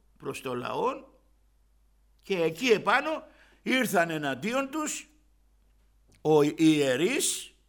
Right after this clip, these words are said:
εκεί του Σεναχριδίν όλου, ο στρατηγός του ιερού, ο αρχηγός του ιερού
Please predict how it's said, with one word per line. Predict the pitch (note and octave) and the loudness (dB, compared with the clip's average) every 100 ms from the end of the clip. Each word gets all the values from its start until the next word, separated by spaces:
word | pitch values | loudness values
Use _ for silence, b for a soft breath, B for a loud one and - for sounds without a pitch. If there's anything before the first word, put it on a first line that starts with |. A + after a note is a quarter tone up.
| _ _ | _ _
εκεί | A2 - C3+ | -14 -10 -10
του | G2 G#2+ - | -10 -12 -14
Σεναχριδίν | - B2+ A2+ G2 G#2 A2+ A2 | -10 -8 -8 -8 -10 -8 -4
όλου, | C3 G3 G#4+ B4+ - _ b b b b b b b b _ _ _ _ | 2 2 0 -6 -14 _ b b b b b b b b _ _ _ _
ο | D3 F3 | -4 0
στρατηγός | - F3+ E3+ D#3 C#3+ G#3+ - | 4 4 4 2 0 0 0
του | C#4+ | -2
ιερού, | C4 A#3 G#3+ B3 D4 C#4 - - _ _ - - - - - | 0 4 4 4 0 -2 -8 -20 _ _ -20 -20 -20 -20 -20
ο | _ | _
αρχηγός | F2+ - G2+ C3+ - | -18 -14 -6 -4 -4
του | G2+ | -8
ιερού | F#2 E2 E2 A#2+ | -10 -10 -10 -12